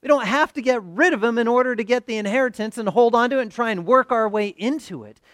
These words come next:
God gives it as a free gift through the Son, through Christ, who has died and risen again to be the center of everything between creation and creator,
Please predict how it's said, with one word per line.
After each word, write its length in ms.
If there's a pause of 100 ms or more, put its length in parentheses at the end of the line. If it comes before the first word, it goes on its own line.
(140)
God 320
gives 240
it 140
as 160
a 80
free 300
gift 360
through 160
the 100
Son, 460 (2000)
through 160
Christ, 600 (840)
who 60
has 100
died 400
and 200
risen 280
again 560 (180)
to 80
be 100
the 120
center 480
of 180
everything 480
between 560
creation 480
and 100
creator, 420